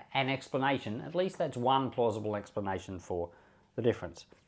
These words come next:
And I think the Lord, he allows these little differences in the Bible because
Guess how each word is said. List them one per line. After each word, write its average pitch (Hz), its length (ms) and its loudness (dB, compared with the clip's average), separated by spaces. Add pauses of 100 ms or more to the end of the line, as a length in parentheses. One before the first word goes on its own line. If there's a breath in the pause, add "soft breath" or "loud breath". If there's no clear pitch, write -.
(440 loud breath)
And 208 100 0
I 370 140 -2
think 208 260 2
the 165 80 4
Lord, 156 240 10
he 143 120 6
allows 127 360 8
these 147 160 2
little 131 240 2
differences 117 460 -2
in 120 100 -4
the 110 80 -2
Bible 110 400 6
because 113 540 0